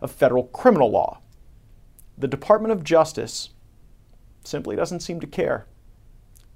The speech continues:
I bet they would care if I were a prominent Democrat. "He didn't intend to actually kill you," deemed the U S Attorney's Office run by David Anderson in the Northern District of California. I guess the U S Attorney can read minds.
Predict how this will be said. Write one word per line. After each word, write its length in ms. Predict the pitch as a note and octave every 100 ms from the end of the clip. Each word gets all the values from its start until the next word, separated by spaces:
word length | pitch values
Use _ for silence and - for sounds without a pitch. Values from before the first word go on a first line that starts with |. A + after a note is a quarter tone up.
| -
I 60 |
bet 180 | C3 C#3+
they 100 | C#3
would 140 | A#2
care 180 | - C3
if 100 | A#2+
I 120 | C3
were 120 | A#2 A2
a 40 |
prominent 500 | A2 C3+ B2+ A#2+ F#2
Democrat. 600 | C#3+ C3+ - G2+ G2+ - - - - - - - _ -
"He 100 | G#3+
didn't 180 | C4 B3+
intend 440 | A3 A3 A3+ G#3+
to 160 | G#3 G3 - -
actually 480 | G#3 A3+ - A3
kill 360 | A3 - B3 C#4+
you," 320 | F#3 C3 - - - - _ -
deemed 260 | C#3+ C#3
the 100 | A#2+
U 140 | C3+ C#3
S 140 | C3
Attorney's 360 | A#2 D3 C#3 B2+
Office 380 | C#3 C#3 C3 C#3
run 180 | C#3
by 200 | C#3 C3
David 420 | B2 C#3+ C3 B2+ -
Anderson 560 | C3 C3 C3+ - D#3+ F#3
in 100 | C3+
the 80 | C3
Northern 360 | C3+ C3+ C3+
District 400 | B2 A#2 C3+ B2+
of 120 | G#2+
California. 720 | - B2+ A#2 - C#3 D3+ G3 G#3 - - - - - - - -
I 80 | C3
guess 160 | D3+
the 80 | D3+
U 140 | D3 F#3
S 120 | F#3
Attorney 280 | - G#3+ G#3+
can 200 | G#3 G3
read 260 | G#3+ G3
minds. 640 | G3 A#3 C4+ E3+ A#2 -